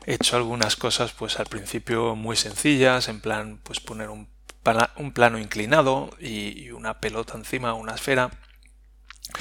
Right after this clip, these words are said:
Y solamente al principio, ya para manejar la cámara y moverse un poco por el espacio tridimensional, ya es muy complicado. Y luego, bueno, pues cuando sueltas la, la esfera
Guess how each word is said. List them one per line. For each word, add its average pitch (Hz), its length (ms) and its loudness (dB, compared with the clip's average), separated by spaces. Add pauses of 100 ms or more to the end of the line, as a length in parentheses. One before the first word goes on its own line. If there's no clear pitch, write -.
(300)
Y 151 80 2
solamente 165 520 2
al 151 80 10
principio, 139 640 0
ya 117 280 4
para 113 220 6
manejar 107 540 6
la 123 140 8
cámara 123 640 6
y 107 160 -4
moverse 107 500 -4
un 113 100 -12
poco - 260 -10
por 107 160 -8
el 107 80 -6
espacio 110 440 -4
tridimensional, 107 800 -6
ya 110 160 -2
es - 180 -12
muy 113 100 -10
complicado. 98 600 -2 (800)
Y 147 80 8
luego, 127 300 4
bueno, 120 260 -4
pues - 340 -2
cuando 104 440 -6
sueltas 110 480 -4
la, 107 460 0
la 120 180 -6
esfera 127 400 4